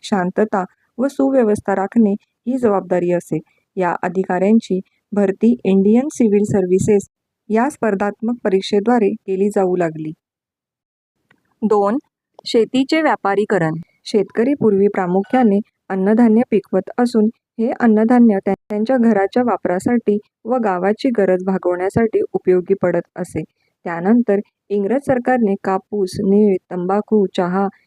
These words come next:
इत्यादी नगदी पिकांना उत्तेजन दिले. अन्नधान्याच्या लागवडीपेक्षा नफा मिळवून देणारी व्यापारी पिके घेण्यावर भर दिला जाऊ लागला.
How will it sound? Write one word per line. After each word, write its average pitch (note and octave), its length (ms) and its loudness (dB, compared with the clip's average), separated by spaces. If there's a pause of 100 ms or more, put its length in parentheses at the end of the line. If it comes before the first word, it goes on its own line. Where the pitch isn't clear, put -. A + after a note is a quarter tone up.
(120)
इत्यादी B3+ 380 0
नगदी F#3+ 360 0
पिकांना A#3 520 2 (260)
उत्तेजन G3 480 -4
दिले. E3+ 280 -2 (480)
अन्नधान्याच्या B3 800 0
लागवडीपेक्षा G#3 800 -2 (360)
नफा A3 280 0
मिळवून B3 360 4
देणारी G3 420 2
व्यापारी F#3 400 -4
पिके G#3+ 360 0 (300)
घेण्यावर G#3 520 2 (260)
भर A3 220 -2
दिला A#3 280 2
जाऊ F#3 280 0
लागला. E3 360 -2